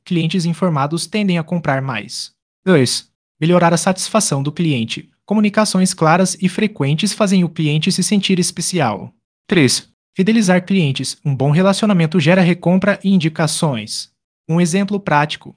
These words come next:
empresas que utilizam e-mails transacionais relatam um aumento de até vinte por cento nas vendas. Isso mostra que a comunicação eficaz é chave. Conclusão. Em resumo, usar e-mails transacionais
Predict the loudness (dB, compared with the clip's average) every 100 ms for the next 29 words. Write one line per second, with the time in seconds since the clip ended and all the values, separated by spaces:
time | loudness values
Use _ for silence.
0 | _ -8 -4 -2 -2 -4 -6 -4 -2 -2
1 | -2 -2 -2 -2 -4 -4 -2 -2 -2 -2
2 | -2 -2 -2 0 0 0 0 0 -2 -2
3 | -2 -2 -2 -2 -2 -2 -2 -4 -4 -2
4 | -2 -2 -2 -2 -4 -6 -10 -14 -16 _
5 | _ _ _ -4 0 2 2 2 0 -2
6 | -4 -2 0 0 -2 -2 -2 -2 -2 -2
7 | 0 0 2 0 0 0 -2 -8 -14 _
8 | _ _ -6 -2 -2 -2 -2 -4 -2 -2
9 | 0 0 -2 -4 -4 0 0 2 0 0
10 | -4 -2 0 0 -2 -4 -4 -4 -8